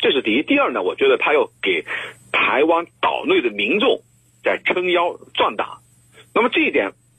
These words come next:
为什么是做出这样的结论啊？因为他跟美-，美国的这种军事交流，似乎呢，告诉台湾的老百姓，我后面有美国人做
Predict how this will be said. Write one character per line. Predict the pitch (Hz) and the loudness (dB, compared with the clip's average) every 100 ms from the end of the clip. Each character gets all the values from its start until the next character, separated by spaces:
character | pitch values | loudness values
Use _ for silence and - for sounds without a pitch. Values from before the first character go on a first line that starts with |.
| _ - | _ -4
为 | 240 | -2
什 | 135 | 0
么 | 127 | 0
是 | - 143 - _ - | 2 0 0 _ -2
做 | 180 | 0
出 | 180 | 2
这 | 220 | 0
样 | 269 | 0
的 | 117 | 0
结 | - - | 0 2
论 | - | 2
啊？ | - - | 0 -2
因 | 220 | 0
为 | 262 - - - - - - | 0 -2 -8 -16 -18 -20 -6
他 | - 240 | 0 0
跟 | 220 185 | 0 0
美-， | 131 104 90 - _ - | 2 0 0 -6 _ -2
美 | 135 110 | 0 0
国 | 117 - | 0 -2
的 | 254 | -2
这 | 277 190 | -2 0
种 | 113 87 - | 0 -2 -2
军 | 110 | 0
事 | - | 0
交 | 123 120 | 2 0
流， | 95 87 - _ - | 0 -2 -6 _ -4
似 | - 220 | 0 2
乎 | 226 196 | 2 2
呢， | 160 - _ _ _ _ _ _ _ - | 0 -4 _ _ _ _ _ _ _ -6
告 | - 180 | 0 0
诉 | - 113 | 2 -2
台 | - 110 | 0 2
湾 | 123 | 2
的 | 131 | 2
老 | 98 104 | 2 2
百 | 82 | 0
姓， | 80 113 - - | -4 -4 -6 0
我 | 113 107 | 2 2
后 | - 247 147 | 4 2 2
面 | 101 | 0
有 | 95 98 | 0 0
美 | 90 80 | -2 0
国 | 104 | 2
人 | 104 147 147 _ | 4 2 -4 _
做 | 165 92 | 2 2